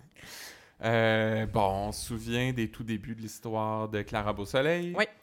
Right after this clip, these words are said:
Speaker 1: Elle s'était pointée au trente et un, l'air en détresse.
Speaker 2: Oui.
Speaker 1: Noélie l'avait accueillie, mais Clara
Speaker 2: Ouais.
Speaker 1: s'était sauvée en courant
Speaker 2: Ouais.
Speaker 1: pendant que Noélie avait le dos tourné.
Speaker 2: Mhm.
Speaker 1: Puis après ça, ben, elle a été retrouvée morte le soir même. Je suis en train de faire la job de Gabriel.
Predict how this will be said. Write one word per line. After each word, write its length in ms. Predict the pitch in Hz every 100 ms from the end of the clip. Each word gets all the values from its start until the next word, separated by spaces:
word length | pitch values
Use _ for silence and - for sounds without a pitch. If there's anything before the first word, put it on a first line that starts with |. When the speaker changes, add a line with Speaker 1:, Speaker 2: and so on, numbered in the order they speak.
| - - -
Speaker 1:
Elle 80 | 95
s'était 280 | - 107 113
pointée 300 | 113 107 127
au 120 | 117
trente 320 | - 110 104
et 120 | 117
un, 300 | 113 127 135
l'air 400 | 120 104 110 113
en 100 | 104
détresse. 600 | 95 104 - 135 135 139
Speaker 2:
Oui. 100 | 190 107
Speaker 1:
Noélie 280 | 107 110
l'avait 240 | 120 101 101
accueillie, 460 | 98 - 107 127 185
mais 140 | 113
Clara 240 | - 110
Speaker 2:
Ouais. 80 | 127
Speaker 1:
s'était 180 | 147 117
sauvée 220 | - 120
en 80 | 135
courant 400 | 131 120 107 117 - -
Speaker 2:
Ouais. 120 | 175 -
Speaker 1:
pendant 260 | 110 101 107
que 60 |
Noélie 220 | 107 98 117
avait 160 | 107
le 60 | 101
dos 100 | 110
tourné. 400 | 117 95 95 - _
Speaker 2:
Mhm. 180 | 170 185 - _ -
Speaker 1:
Puis 80 |
après 300 | 104 - 104
ça, 240 | 101 113 135
ben, 460 | 120 104 107 113 - -
elle 140 | 95
a 40 | 98
été 160 | 98
retrouvée 360 | 117 - 104 107
morte 260 | 101 123 -
le 100 | 101
soir 320 | - 110 120
même. 340 | 156 202 208 196 - - _ _ -
Je 60 |
suis 80 | -
en 40 | 117
train 140 | 156
de 60 | 147
faire 160 | 139
la 120 | 127
job 220 | 101 110 110
de 60 |
Gabriel. 480 | 107 120 113 - 131